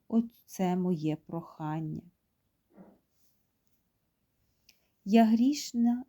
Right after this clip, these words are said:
і негідна того, щоб Бог поглянув на мене Тому прошу Твого заступництва. Ти сам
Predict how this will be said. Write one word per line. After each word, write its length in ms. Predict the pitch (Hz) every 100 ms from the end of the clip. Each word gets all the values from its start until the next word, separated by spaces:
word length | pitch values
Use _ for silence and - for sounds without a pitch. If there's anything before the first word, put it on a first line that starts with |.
| _
і 120 | 220
негідна 580 | 202 196 185 196 185 185 190
того, 420 | 202 220 202 202 - _ _ _
щоб 320 | - 220 180
Бог 260 | 208 226 -
поглянув 600 | 214 202 202 226 240 233
на 160 | 226
мене 460 | 214 196 196 196 202 - _ _ _
Тому 200 | 262 269
прошу 400 | 269 269 277 277
Твого 380 | 262 226 240 233
заступництва. 1120 | 233 233 226 - 226 208 160 160 - - - - _ _ _ _ _
Ти 140 | 233
сам 340 | 233 247 262